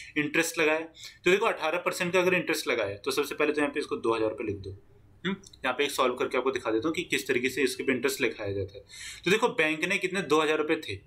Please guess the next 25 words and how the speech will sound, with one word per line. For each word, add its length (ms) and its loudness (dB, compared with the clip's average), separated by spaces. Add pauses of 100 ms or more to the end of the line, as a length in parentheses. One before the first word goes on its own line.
(120)
ठीक 160 -2
है, 80 0
पूरा 220 0
का 80 0
पूरा, 280 -4 (360)
but 440 -4
और 100 4
interest 360 0
हमको 200 4
कितना 220 2
गिवन 220 2
था 100 4
इस 100 0
पे, 140 0 (280)
अठारह 340 0
परसेंट 340 -2
का, 200 -4 (400)
ठीक 120 2
है, 60 4
जो 100 0
कि 120 -6
question 260 -2
में 100 -4
given 180 -2
है। 220 -20